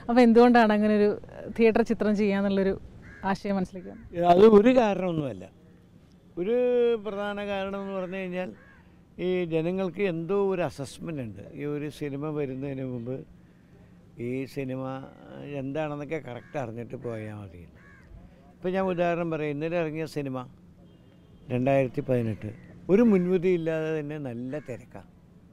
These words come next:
Speaker 2: ഇപ്പം കണ്ടവരുടെ അഭിപ്രായം കേട്ടിട്ട് മാത്രമല്ല, even otherwise നല്ല തിരക്കുണ്ട്. അതെന്താ കാരണം? അപ്പം ജനങ്ങൾക്കറിയാം. അതേ സമയത്ത് ഈ അതിനകത്തെ ഹീറോ അഭിനയിച്ചൊരു പടമായിരുന്നു നീല വെളിച്ചെന്ന്,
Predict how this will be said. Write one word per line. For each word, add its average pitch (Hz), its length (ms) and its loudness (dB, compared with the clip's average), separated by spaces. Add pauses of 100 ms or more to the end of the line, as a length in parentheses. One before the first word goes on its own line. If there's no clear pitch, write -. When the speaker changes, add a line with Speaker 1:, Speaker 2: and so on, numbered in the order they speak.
(480)
Speaker 2:
ഇപ്പം 147 220 -8
കണ്ടവരുടെ 165 420 0
അഭിപ്രായം 160 420 -2
കേട്ടിട്ട് 147 260 -6
മാത്രമല്ല, 117 540 -8 (1040)
even 202 220 0
otherwise 147 440 -4 (380)
നല്ല 156 180 -6
തിരക്കുണ്ട്. 110 480 -10 (360)
അതെന്താ 156 320 -2
കാരണം? 123 280 -6 (760)
അപ്പം 202 200 -4
ജനങ്ങൾക്കറിയാം. 220 800 2 (680)
അതേ 214 160 4
സമയത്ത് 220 460 2 (580)
ഈ 202 40 -4 (380)
അതിനകത്തെ 196 480 -2 (600)
ഹീറോ 175 340 0
അഭിനയിച്ചൊരു 170 460 -2
പടമായിരുന്നു 151 600 -4 (520)
നീല 135 280 -4
വെളിച്ചെന്ന്, 117 460 -8